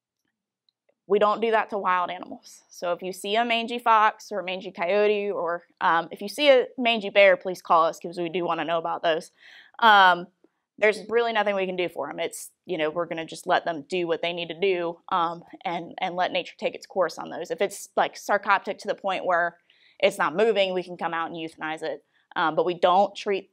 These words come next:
wild animals for the sole reason that we have to get them to a bait pile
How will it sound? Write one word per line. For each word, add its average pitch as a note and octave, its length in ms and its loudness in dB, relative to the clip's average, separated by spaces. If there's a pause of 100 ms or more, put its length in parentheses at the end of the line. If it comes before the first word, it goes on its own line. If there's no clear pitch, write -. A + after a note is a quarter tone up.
(120)
wild E3+ 380 -2
animals - 480 -10 (340)
for F3 120 0
the D#3+ 100 -16 (1000)
sole A#3 420 4
reason G3 440 -2 (400)
that E3+ 340 2 (160)
we G#3 180 -2
have G#3 200 4
to G#3 80 -4
get G3 160 2
them F#3+ 340 -4 (280)
to B3 160 0
a A3+ 40 2
bait G3+ 220 4
pile E3 460 0